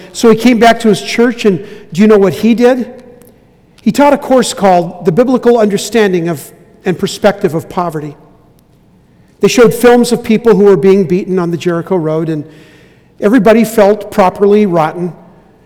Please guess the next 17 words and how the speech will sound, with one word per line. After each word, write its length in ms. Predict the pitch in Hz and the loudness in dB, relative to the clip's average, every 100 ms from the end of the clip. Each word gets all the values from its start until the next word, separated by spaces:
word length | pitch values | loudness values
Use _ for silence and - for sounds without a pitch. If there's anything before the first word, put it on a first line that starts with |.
| _ _ | _ _
but 120 | - | -4
they 80 | 190 | 0
also 240 | 302 294 220 | 2 0 -2
felt 340 | - 196 160 | 0 -2 -2
better 300 | 185 165 156 | -4 -4 -4
that 180 | 147 151 | -6 -8
they'd 220 | 156 139 | -8 -8
finally 420 | - 185 185 175 | -6 -4 -2 -4
son-, 440 | 170 - 185 170 202 | -6 -6 -6 -6 -4
done 260 | 185 175 | -4 -4
something 500 | - 185 147 156 143 143 _ _ _ | -4 -8 -8 -12 -14 -16 _ _ _
for 140 | 180 | -12
people 360 | - 180 165 156 | -6 -6 -6 -8
on 120 | 151 | -8
the 80 | 143 | -8
Jericho 400 | 156 147 147 156 | -10 -10 -10 -10
Road. 360 | 147 151 156 | -10 -12 -18